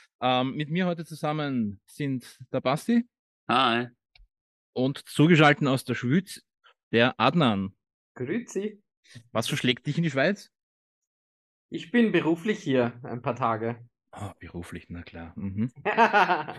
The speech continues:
Speaker 1: Aber gut, okay. Ja,
Speaker 3: Und
Speaker 1: so
Speaker 3: ich
Speaker 1: kann's
Speaker 3: mag
Speaker 1: gehen.
Speaker 3: Emmentaler Käse, ja. So muss man nicht
Speaker 1: <laughs> Das, ja,
Speaker 3: sagen.
Speaker 1: wenn das kein guter Grund ist für die Schweiz,
Speaker 3: <laughs>
Speaker 1: ist es perfekt. Nach wie vor sind wir sinnlos.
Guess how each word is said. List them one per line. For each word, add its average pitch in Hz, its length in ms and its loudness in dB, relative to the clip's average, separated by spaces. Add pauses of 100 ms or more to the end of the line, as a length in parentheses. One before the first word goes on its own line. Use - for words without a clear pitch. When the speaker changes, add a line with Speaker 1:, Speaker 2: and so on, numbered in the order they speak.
(240)
Speaker 1:
Aber 233 220 4
gut, 180 240 8
okay. 120 440 2
Ja, 135 200 0
Speaker 3:
Und - 60 2
Speaker 1:
so 185 100 -4
Speaker 3:
ich 180 60 -2
Speaker 1:
kann's 170 220 2
Speaker 3:
mag 165 80 -2
Speaker 1:
gehen. 160 160 2
Speaker 3:
Emmentaler 147 320 0
Käse, 120 480 -4
ja. 107 280 -12 (600)
So 107 80 -12
muss 117 200 -10
man 160 140 2
nicht 101 120 -10
Speaker 1:
<laughs> - 440 -8
Das, 165 280 -4
ja, 104 100 0
Speaker 3:
sagen. 110 100 -2
Speaker 1:
wenn 123 100 0
das 123 160 0
kein 156 140 2
guter 143 180 2
Grund 131 240 0
ist 131 100 0
für 123 80 -2
die 120 100 -2
Schweiz, 101 420 -2 (280)
Speaker 3:
<laughs> 135 120 -18 (280)
Speaker 1:
ist 98 160 -4
es 95 80 -4
perfekt. 92 520 -2 (680)
Nach 135 240 4
wie 190 80 6
vor 160 180 6
sind 180 160 6
wir 160 100 6
sinnlos. 165 580 4